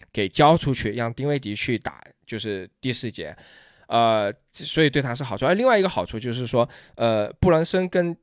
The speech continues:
东契奇其实都是，呃，在进攻的时候都是有点像，就是节奏很慢，再通过故意的寻找自己的一个对位，然后再去上篮。那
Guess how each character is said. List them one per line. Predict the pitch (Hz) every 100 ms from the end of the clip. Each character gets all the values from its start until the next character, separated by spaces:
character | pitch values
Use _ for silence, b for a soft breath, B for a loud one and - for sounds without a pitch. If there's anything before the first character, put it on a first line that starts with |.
| _ -
东 | 180
契 | 180
奇 | 156 - 104
其 | -
实 | 131
都 | 156
是， | 156 147 113 92 - _ - - _
呃， | 104 101 - _ _ _ _ _
在 | - 156 123 98 _ -
进 | 220 170
攻 | 165 185
的 |
时 | 165
候 | 120
都 | 110 165
是 | - 123
有 | 120
点 | 117 65
像， | - 165 -
就 | - 139
是 | 127
节 | 104
奏 | 120 147
很 | - 87
慢， | 113 104 - b b
再 | - 135
通 | - 151
过 | 160 139
故 | 131 160
意 | 135
的 | 120
寻 | - - 131
找 | 131 85
自 | -
己 | 113
的 | 101
一 | 107
个 | 127
对 | 123 151
位， | 123 120 101 B B
然 | 95
后 | 110
再 | 117 107
去 | 120
上 | 104 120 98
篮。 | 69 - B B B
那 | 208